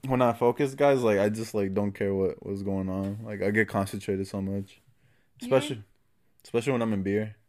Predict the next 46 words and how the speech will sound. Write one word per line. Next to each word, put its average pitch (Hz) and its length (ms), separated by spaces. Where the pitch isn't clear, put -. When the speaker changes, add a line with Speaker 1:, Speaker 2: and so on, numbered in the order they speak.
Speaker 2:
Yeah, 285 300
you 311 200
were 311 60
in 320 200
beer. 330 160
Speaker 1:
Yeah, - 60
that's 113 180
what 233 60
Speaker 2:
I - 40
Speaker 1:
I'm 240 40
Speaker 2:
told 269 200
you 233 60
Speaker 1:
saying. - 40
Speaker 2:
that 269 120
story, 262 420
and 233 100
you're 226 140
like, 208 300
"Oh, 202 100
I 202 100
gotta 208 200
get 196 160
out - 120
of 226 60
here." 220 220
Speaker 1:
What - 180
the 170 140
heck? 131 260
That's 131 160
not 143 140
what 160 80
you 135 100
told 294 260
me. 349 80
Speaker 2:
No, 330 200
yes. 349 840
Speaker 1:
You're, 135 100
Speaker 2:
Okay, 143 280
Speaker 1:
oh, 143 140
Speaker 2:
whatever. 117 320
Speaker 1:
I'm 123 120
not 143 120
gonna 135 160
trust 123 260
your 110 100
memory. 104 440